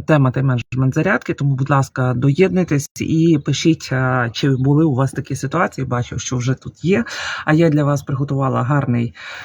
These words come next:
вид і сподіваюся, що ми з вами, а, гарно попрацюємо сьогодні відповідно.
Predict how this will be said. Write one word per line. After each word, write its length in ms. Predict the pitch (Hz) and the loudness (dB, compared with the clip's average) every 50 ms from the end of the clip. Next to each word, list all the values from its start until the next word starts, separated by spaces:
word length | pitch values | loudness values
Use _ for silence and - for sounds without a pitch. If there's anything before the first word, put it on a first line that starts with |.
| - - | 0 4
вид 380 | 143 135 127 139 151 180 196 - | 4 6 6 6 4 4 2 2
і 140 | 175 160 143 | 0 0 0
сподіваюся, 640 | 147 - - 135 139 135 151 139 135 131 - 143 | 0 -4 -4 -2 0 0 2 0 0 0 -2 -4
що 320 | 135 - - - 147 139 139 | -6 -6 -4 0 2 2 4
ми 240 | 131 131 139 143 139 | 4 4 4 4 2
з 120 | 131 135 139 | 2 0 0
вами, 460 | 131 135 135 135 127 127 127 123 - - _ _ | 0 0 2 2 2 2 0 -2 -2 -6 _ _
а, 100 | 127 131 | -4 -2
гарно 600 | 131 127 131 127 127 135 139 139 143 143 135 120 | 0 0 0 0 2 2 0 2 2 0 0 0
попрацюємо 1000 | - 135 120 - 127 127 127 - - - - 135 143 151 160 170 180 185 190 | -2 -6 -2 0 0 0 0 -2 -8 -4 -2 0 0 2 2 0 0 0 -2
сьогодні 540 | 180 - - 185 165 170 175 170 180 180 170 | -2 -2 -4 -2 -2 0 -2 0 0 0 0
відповідно. 720 | 165 165 - - 170 160 165 165 160 156 160 160 156 151 | 0 -2 -4 -4 -2 0 0 0 2 2 2 2 2 0